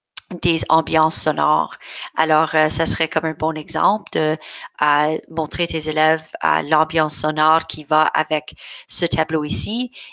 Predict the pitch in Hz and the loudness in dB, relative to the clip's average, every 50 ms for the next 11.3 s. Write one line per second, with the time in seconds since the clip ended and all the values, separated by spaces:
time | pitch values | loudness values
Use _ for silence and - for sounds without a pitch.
0 | _ - 175 175 - 196 180 165 170 160 - 175 180 - 180 175 165 160 165 160 | _ -8 -6 -2 2 2 2 2 2 2 2 2 2 2 2 0 0 0 -2 -2
1 | 160 - - 156 151 151 147 147 143 - - 156 - - - 190 220 247 247 - | -2 -4 -4 -2 -2 -2 -2 -4 -4 -2 0 0 0 2 2 2 2 0 -2 -4
2 | 180 - - 165 151 - - - - - - 156 151 147 151 151 156 156 156 - | -4 -2 -2 -2 -2 -4 -6 -6 -6 -4 -2 -2 0 2 2 2 2 0 0 -4
3 | - - - 165 160 151 151 151 151 147 - 151 151 - - - 180 185 190 - | -8 -4 -2 0 0 0 -2 -4 -4 -4 -4 -6 -8 -8 -8 -8 -8 -8 -4 0
4 | 156 156 156 151 - - - 175 156 147 156 156 156 156 151 151 156 156 156 _ | 0 2 2 0 -2 -6 -8 -8 -4 -2 0 0 0 0 0 0 0 -2 -4 _
5 | _ _ _ - 151 147 143 147 147 147 165 - _ _ - - - - - - | _ _ _ -12 -10 -10 -8 -8 -10 -10 -12 -16 _ _ -14 -12 -12 -12 -14 -14
6 | - - _ _ - - 123 139 151 151 165 165 165 - 160 160 _ _ _ - | -18 -20 _ _ -10 -8 -6 -4 -6 -6 -6 -10 -12 -16 -20 -20 _ _ _ -12
7 | - - - 165 156 151 - - 160 156 - - 165 156 160 160 160 165 156 - | -8 -6 -4 -4 -4 -2 0 0 2 2 2 0 0 2 2 2 4 2 2 0
8 | - - 160 156 147 147 - - 151 - - 151 - - - 139 - - 123 117 | -4 -4 -4 -2 0 0 -2 -2 -4 -4 -4 -6 -6 -6 -8 -8 -4 -4 -4 -4
9 | - - _ _ _ - - - - - - - - 160 160 - - - 151 196 | -4 -8 _ _ _ -16 -16 -14 -14 -16 -16 -6 -4 -4 -2 0 0 2 2 2
10 | 208 - 170 165 160 156 156 160 156 - - 156 151 - 151 147 143 - - - | 2 0 0 -2 -2 -2 -4 -2 -2 -2 -2 -4 -2 -2 -4 -4 -4 -6 -12 -14
11 | - - 147 147 147 147 | -8 -6 -4 -4 -4 -4